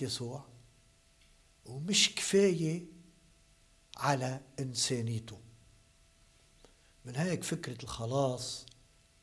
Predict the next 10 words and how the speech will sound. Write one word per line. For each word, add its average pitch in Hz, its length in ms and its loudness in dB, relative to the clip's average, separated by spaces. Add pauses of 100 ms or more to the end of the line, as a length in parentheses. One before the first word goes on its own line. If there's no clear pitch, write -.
(120)
كتير 160 380 0
عم 107 140 -8
تتخربط. - 800 -6 (2250)
ومن 120 260 -2
هيك 196 560 6 (1160)
يمكن 175 680 4
أوقات 165 580 4
كتير 180 720 2 (540)
عم 147 320 4
نغالي 147 760 8